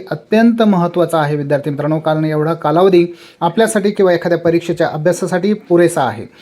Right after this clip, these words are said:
सतरा ते अठरा लाख विद्यार्थी या नॅशनल लेव्हलवर आयोजित होणाऱ्या या सीटेट एक्झाममध्ये सहभागी होत असतात. मात्र ही संख्या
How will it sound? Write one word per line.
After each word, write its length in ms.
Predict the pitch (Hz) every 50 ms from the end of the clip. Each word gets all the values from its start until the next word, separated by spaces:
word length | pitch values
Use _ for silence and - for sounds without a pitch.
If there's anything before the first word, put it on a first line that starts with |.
| - - - - - - _ - -
सतरा 260 | 214 202 202 226 240
ते 160 | 233 240 247 240
अठरा 400 | - 170 185 185 - 220 220 220
लाख 380 | 208 185 185 208 233 226 226
विद्यार्थी 500 | 208 196 175 185 180 180 180 202 208 202
या 300 | 196 190 185 185 185 - -
नॅशनल 360 | 165 - - 160 - 185 170
लेव्हलवर 400 | 170 165 160 165 160 160 160 156 - -
आयोजित 220 | 156 151 147 165 160 -
होणाऱ्या 260 | 156 156 151 151 156
या 140 | 151 147 147
सीटेट 460 | 147 - - 156 143 - 202 202 202
एक्झाममध्ये 720 | - - 175 165 135 151 160 170 170 165 156 156 139 143 - - - - - - _ - - -
सहभागी 520 | 196 185 185 185 208 208 208 208 233 233 214 226
होत 280 | - - 196 202 190 170
असतात. 300 | 147 - - - 117 107 - - _ _ - - - _ _ _ _ _ _ _ _ _ _ _
मात्र 300 | - - 185 185 185 220
ही 220 | 233 220 226 226 226
संख्या 460 | 226 220 202 202 196 - 175 165